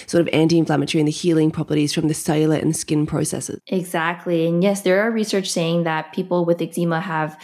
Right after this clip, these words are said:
Speaker 2: um, may have, uh, lower amounts of essential fatty acids, which your body needs to have those functions like healthy skin and, um, the cellular, uh, processes, right? So for sure, getting that,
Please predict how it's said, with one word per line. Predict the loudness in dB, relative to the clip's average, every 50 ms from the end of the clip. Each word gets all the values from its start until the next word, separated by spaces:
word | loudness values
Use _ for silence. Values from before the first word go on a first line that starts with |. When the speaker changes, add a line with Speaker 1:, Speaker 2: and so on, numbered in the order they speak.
| -20 -20 -20 -20 -20 -10 -6
Speaker 2:
um, | -4 -4 -2 -2 -4 -4 -6 -8 -8 -6 -2
may | 0 2 2
have, | 2 0 0 -2 -2 -4 -4
uh, | -4 -4 -2 -2 -2 0
lower | 2 4 4 6 6 6 4 4 4 2 2 0
amounts | 0 -2 -4 -4 -4 -4 -6
of | -6 -6
essential | -6 -6 -6 -6 -4 -6
fatty | -6 -6 -6 -4 -4
acids, | -4 -4 -4 -4 -4 -4 -4 -4 -6 -8 -6
which | -6 -6 -4 -6 -10 -12 -14 -18 -20 -16 -12
your | -6 -2 -2 0
body | 0 0 -2 -2 0
needs | 4 6 6 8 8 6 4 0 -6 -6
to | 0 2 4 4 4 2 -2
have | -6 -6 -4 -4 -4 -6 -10 -16 -20 _ _ _ -20 -20 -20 -20 _ _ -2
those | -2 0 2
functions | 2 2 2 4 2 2 2 2
like | -2 -2 -4 -6 _ _
healthy | _ -8 -4 0 2 2
skin | 2 2 2 2 4 4 4 2 2 2
and, | 0 0 -2 -2 -4 -6 -10 -18 -18 -18 -16 -16 -16 -14 -8 -4
um, | -2 -2 0 0 -2 -4 -6 -8 -6
the | -2 -2 0
cellular, | 0 2 2 2 2 2 2 0 0 -2 -4
uh, | -4 -4 -4 -4 -4
processes, | -2 0 0 0 0 -2 -4 -4 -4 -4 -4 -4
right? | -2 0 0 0 -2 -2
So | -2 0 2 2 4 4 4 4 2 -4 -14 -18 -20 -20 -20 -20 -20 -10 _
for | -2 -2 0
sure, | 2 2 2 2 2 2
getting | 2 0 0 0 0 0
that, | 2 2 4 4 4 2 0 -2 -6